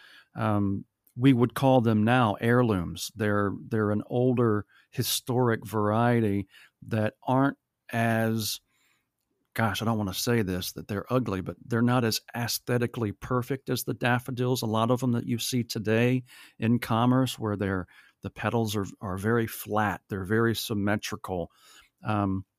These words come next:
some of these earlier varieties had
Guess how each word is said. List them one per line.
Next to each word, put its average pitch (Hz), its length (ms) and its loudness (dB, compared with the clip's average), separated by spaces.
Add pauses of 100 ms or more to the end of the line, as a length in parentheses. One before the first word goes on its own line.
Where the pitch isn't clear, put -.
(540)
some 127 200 0
of 135 60 4
these 120 240 2
earlier 123 420 2
varieties 107 920 0 (240)
had 104 640 -2